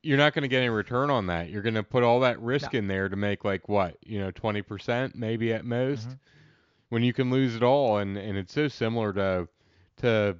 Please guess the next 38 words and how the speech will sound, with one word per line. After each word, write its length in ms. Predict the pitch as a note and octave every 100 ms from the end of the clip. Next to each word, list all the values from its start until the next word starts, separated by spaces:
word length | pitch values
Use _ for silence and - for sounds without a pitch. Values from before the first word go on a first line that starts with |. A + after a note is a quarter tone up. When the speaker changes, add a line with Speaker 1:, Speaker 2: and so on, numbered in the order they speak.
| _
Speaker 1:
stocks 680 | - C3 A#2+ A2 - - - -
in 140 | B2+
the 100 | A2+
same 300 | G2+ A#2+ A2+
way, 260 | G#2 A2+ A#2
where 380 | G2 F#2+ F#2+ F#2 F2 _ _ _ _ _ _ - -
part 260 | B2 C3 C#3
of 260 | B2+ G#2+ - -
the 100 | A2
game 400 | A2 A2 G#2+ G#2
is 240 | G2 F2
knowing 320 | G#2+ G#2+ G#2
which 200 | G#2 -
ones 260 | A2 G#2 E2
not 260 | G2 A2
to 60 | -
play. 360 | - F2+ D#2+ D2+ _ _ _ _ _ _ _ _ _ -
Speaker 2:
Yeah, 260 | B2+ A#2+ - _
exactly. 460 | _ B2 A2+ - G2+ -
Speaker 1:
'Cause 180 | C3 G#2
every 220 | A#2+ C#3+
time 300 | C3+ C3+ B2+
you're 100 | B2+
putting 300 | - C3+ B2
money 340 | A2+ A2+ A2+ A2+
in, 160 | A#2+
there's 280 | G2 F#2 F#2
inherent 480 | G2 G2+ G2 F#2+ -
risk. 540 | F#2+ A2 E2+ - - _ _ _ _ _ _ _ -
Speaker 2:
Mm-hmm. 80 | G#2
Speaker 1:
And 380 | G2+ G2+ G3
sometimes 580 | - G#2+ G#2+ A2+ A2+ A2
it's 220 | A2 G#2
just 280 | - A2+ -
not 200 | A2 G#2
worth 260 | G2 G#2 -
the 80 | G2+
reward. 600 | G2+ F#2 G#2+ G#2+ D#2